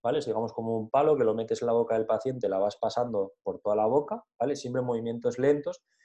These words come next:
y como por cuadrantes, y es muy sofisticado, ¿eh? Y la mayoría funcionan bien, pero a veces dan problemas, porque evidentemente, si hace como muchísimas fotografías por segundo de la boca,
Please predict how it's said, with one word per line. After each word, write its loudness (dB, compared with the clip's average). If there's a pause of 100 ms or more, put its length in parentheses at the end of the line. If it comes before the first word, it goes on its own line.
(240)
y -8
como -2
por 4
cuadrantes, 4
y -8
es -10
muy -4
sofisticado, -6
¿eh? -6 (560)
Y 2
la 0
mayoría 4
funcionan 0
bien, 0
pero 4
a 4
veces 0
dan 0
problemas, 0
porque -12
evidentemente, -10
si -6
hace -2
como 2
muchísimas -4
fotografías 2
por 0
segundo 0
de 2
la 2
boca, 0